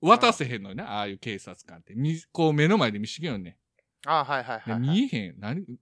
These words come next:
Speaker 1: 本人かこれ」って言って。
Speaker 2: ああ。
Speaker 1: 散々いじって。
Speaker 2: だいぶやかっとんな、おう。
Speaker 1: いや、ほんまにね、
Speaker 2: ああ。
Speaker 1: 久々に見るその、偉そうなおっさんやったよ、最初。
Speaker 2: ああ、ああ、ああ。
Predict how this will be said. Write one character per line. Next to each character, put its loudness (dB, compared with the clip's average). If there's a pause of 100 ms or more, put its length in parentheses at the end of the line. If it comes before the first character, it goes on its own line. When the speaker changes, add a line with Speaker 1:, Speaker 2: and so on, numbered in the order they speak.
Speaker 1:
本 0
人 2
か 2
こ -2
れ」 -4
っ -12
て -16
言 -12
っ -14 (160)
て。 -12 (240)
Speaker 2:
あ -6
あ。 -12
Speaker 1:
散 0
々 2
い 0
じ 2
っ 0
て。 -2
Speaker 2:
だ 0
い -4
ぶ -6
や 0
か 0
っ -2
と 0
ん -4
な、 -2
お -2
う。 -6 (460)
Speaker 1:
い 6
や、 8 (120)
ほ 4
ん 0
ま 8
に 2
ね、 4
Speaker 2:
あ -18 (440)
あ。 6
Speaker 1:
久 6
々 4
に 2
見 6
る 4
そ -2
の、 0
偉 6
そ -2
う -2
な -2
お -2
っ -6
さ -2
ん 2
や 0
っ -6
た -8
よ、 -8
最 -4
初。 -6
Speaker 2:
あ -4 (500)
あ、 -2
あ 2
あ、 -
あ -2
あ。 -20